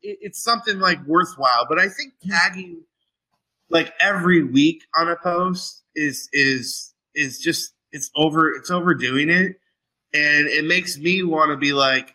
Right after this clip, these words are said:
<sighs> 'cause then I gotta go to go add to timeline. And do I really want this on my timeline? Because it does, I think it does have an effect. I, I'll argue on the other side. I think it's, it's, it's cross promotional. And if it goes on your timeline,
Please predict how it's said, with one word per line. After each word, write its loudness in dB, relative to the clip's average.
<sighs> -10
'cause -14
then 0
I 2
gotta 0
go 0
to 0
go 0
add 2
to -2
timeline. 0
And -12
do 0
I 4
really 2
want 2
this -8
on 0
my -2
timeline? -4
Because 0
it 0
does, -2
I 2
think -2
it -4
does 0
have 4
an -12
effect. -14
I, 2
I'll 4
argue 2
on -2
the -4
other -2
side. -8
I 2
think -4
it's, -2
it's, -8
it's -2
cross 2
promotional. -4
And 0
if -2
it -2
goes 2
on 0
your 2
timeline, -2